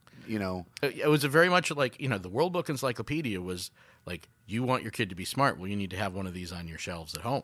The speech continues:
Speaker 1: Right. And
Speaker 2: Yeah.
Speaker 1: they're perfect. They're barely cracked open. You
Speaker 2: Right.
Speaker 1: know, the spine is still, it's obvious, you know. And they brought you a different letter.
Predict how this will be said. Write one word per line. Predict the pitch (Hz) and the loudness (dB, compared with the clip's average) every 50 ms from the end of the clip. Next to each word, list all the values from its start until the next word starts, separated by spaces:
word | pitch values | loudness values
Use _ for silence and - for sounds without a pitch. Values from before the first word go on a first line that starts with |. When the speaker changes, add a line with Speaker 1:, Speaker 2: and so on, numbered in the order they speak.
| - - | -6 -6
Speaker 1:
Right. | - 123 131 113 - - - - | 2 4 4 4 4 0 -6 -6
And | 110 104 104 | -4 -2 0
Speaker 2:
Yeah. | 104 | 0
Speaker 1:
they're | 101 87 | 0 0
perfect. | - - 123 131 123 - - 120 117 - - | 0 2 4 4 4 4 4 2 2 2 0
They're | - 107 98 | -2 -2 2
barely | 87 110 110 113 110 110 | 4 4 6 6 6 4
cracked | 104 - 107 98 92 - - | 2 2 2 2 2 0 -2
open. | 98 90 90 - 98 90 87 87 80 - 127 113 | -4 -4 -4 -4 -6 -6 -6 -8 -10 -10 -2 2
You | 113 | 4
Speaker 2:
Right. | 123 95 | 4 4
Speaker 1:
know, | 90 92 | 2 0
the | 92 107 | -2 -2
spine | 98 - - - 117 107 107 107 107 107 | -2 -2 2 4 6 6 8 6 6 4
is | 104 95 - | 2 0 -2
still, | - - 110 101 98 98 92 90 92 - - | -2 2 4 4 6 6 4 2 0 -6 -8
it's | 110 110 107 101 95 - | -6 -4 -4 -4 -2 2
obvious, | 117 110 98 92 87 80 92 | 2 2 2 2 -2 -6 -6
you | 104 113 98 | -4 -4 -4
know. | 85 - - - - - - | -4 -4 -10 -18 -20 -8 -6
And | 120 120 | 2 4
they | 120 117 | 4 6
brought | 101 120 123 131 123 | 8 8 8 8 8
you | 123 117 | 6 4
a | 113 | 6
different | 117 117 - 120 104 | 4 4 2 0 0
letter. | 107 104 101 98 98 101 95 - | 4 4 4 4 4 0 -2 -4